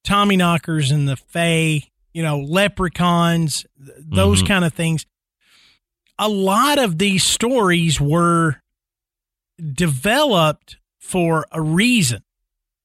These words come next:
Speaker 1: They,
Speaker 2: Yeah.
Speaker 1: they were meant to keep you safe. They were meant to keep your children safe. You know, don't do this, or, you know, the whatever is gonna, is gonna get you.
Speaker 2: Right.
Speaker 1: You know, so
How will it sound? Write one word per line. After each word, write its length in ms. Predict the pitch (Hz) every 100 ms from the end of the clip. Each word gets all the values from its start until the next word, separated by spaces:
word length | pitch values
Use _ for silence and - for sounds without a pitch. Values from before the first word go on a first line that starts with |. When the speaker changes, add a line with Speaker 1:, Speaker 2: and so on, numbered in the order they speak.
| _ _ _ _
Speaker 1:
They, 380 | 151 180 190 190
Speaker 2:
Yeah. 220 | 165 - - - _
Speaker 1:
they 160 | 170 208
were 140 | 233
meant 260 | 240 185 180
to 60 | 196
keep 300 | 180 175 175
you 60 |
safe. 600 | 156 - 277 254 - _ -
They 100 | 175
were 140 | 175
meant 160 | 185 160
to 60 |
keep 260 | 165 214 185
your 60 | 160
children 500 | - 240 254 185 135
safe. 400 | - 113 - _ _ _
You 100 | 151
know, 180 | 147 131 - _ _ _ _ 135
don't 300 | 175 233 208
do 240 | 269 294
this, 500 | 208 190 196 208 -
or, 400 | 160 165 160 147 - _ _
you 100 | 190
know, 180 | 175 160
the 120 | 156
whatever 560 | 160 190 214 247 202 165
is 120 | 156
gonna, 240 | 147 170 147 - _ _ -
is 160 | 165
gonna 180 | 156 170
get 340 | 151 226 - -
you. 160 | 85 - _ _
Speaker 2:
Right. 280 | 104 101 82 - _ _
Speaker 1:
You 80 | 233
know, 200 | 202 -
so 360 | - 247 226